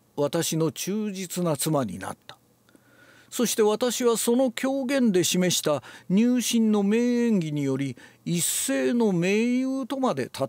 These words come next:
えられた。多分ここで幕が下りたら、万事めでたしめでたしというわけだっ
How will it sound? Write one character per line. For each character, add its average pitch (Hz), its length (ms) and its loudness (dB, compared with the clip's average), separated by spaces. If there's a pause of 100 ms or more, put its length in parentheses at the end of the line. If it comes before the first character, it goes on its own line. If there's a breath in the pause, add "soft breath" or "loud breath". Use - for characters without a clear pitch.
(120)
え 127 100 0
ら 123 140 -6
れ 107 120 -16
た。 - 160 -20 (1200)
多 143 140 0
分 120 260 -2
こ - 140 -14
こ 131 140 -4
で 139 100 -2
幕 139 340 -4
が 135 120 -4
下 127 120 -2
り 120 120 -8
た 110 160 -8
ら、 113 200 -10 (600 soft breath)
万 147 460 -2
事 127 180 -4
め 143 160 -4
で 165 180 -2
た 139 180 -4
し 135 180 -4
め 139 200 -4
で 160 160 -2
た 147 200 -4
し - 160 -6
と 160 160 -4
い 147 140 -6
う 156 260 -4
わ 170 160 -6
け 165 120 -8
だ 139 120 -4
っ 139 60 -12